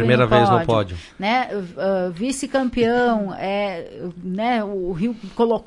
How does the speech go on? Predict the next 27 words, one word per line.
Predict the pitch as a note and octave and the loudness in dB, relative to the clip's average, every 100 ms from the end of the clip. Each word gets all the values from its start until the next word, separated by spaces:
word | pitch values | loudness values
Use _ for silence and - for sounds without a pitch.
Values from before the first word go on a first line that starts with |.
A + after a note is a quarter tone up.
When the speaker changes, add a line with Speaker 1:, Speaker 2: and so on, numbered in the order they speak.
| - | -10
Speaker 2:
vocês | F#3 G3+ A#3+ | -12 -10 -6
conseguem | B3+ A#3 A#3+ B3+ | -4 -2 0 -2
colocar | A#3+ C4 B3 A#3 - C4+ | 0 2 2 2 2 2
o | C#4+ | -2
estado, | - - C4+ C4+ D4 A3 F#3 | -6 0 4 4 2 0 -2
né, | F#3+ A3+ C4 - - - | 0 0 -2 -8 -20 -4
em | A#3 A#3 | 0 2
evidência. | A#3+ A3+ G3 A3+ A#3 A3+ A3+ G3+ E3 - - - | 0 0 2 2 4 0 -4 -4 -6 -10 -20 -10
É, | - A#3+ C4+ B3+ - A#3+ - - - | -2 0 0 -4 -8 -12 -16 -20 -2
é | B3+ | 2
realmente | A#3+ G#3+ F4 G#4 B3 A3 G3+ G3 | 4 4 4 4 2 0 -4 -8
assim. | - F#3 F3+ - | -8 -10 -10 -2
Speaker 1:
É, | B2 G#2+ | 0 0
a | A#2 | 0
gente, | C3 B2+ | 0 0
assim, | C#3 - C3+ B2+ | -2 -2 -2 -2
Camila, | - A#2+ A2+ G#2+ | -4 -4 -4 -4
a | |
gente | G#2+ A#2 B2+ | -4 -4 -2
é | A#2 | -2
muito | G#2 A#2 B2 C3+ - A#2+ G2 - | -2 -2 0 0 -2 -4 -4 -6
elogiado, | A2+ G#2+ G2 G#2+ B2+ D#3+ A2 | -4 -4 -4 -2 -2 -2 -4
né, | G#2 A#2 A2+ | -4 -6 -8
Joaquim, | G2+ G2+ G#2 G2 F#2+ | -8 -10 -8 -10 -8
Davi | G2+ F#2+ A2 G#2 G2 F2+ | -10 -8 -8 -8 -10 -12
e | F#2+ G2 | -12 -10
Augusto. | G2+ A2+ B2 - | -6 -4 -6 -8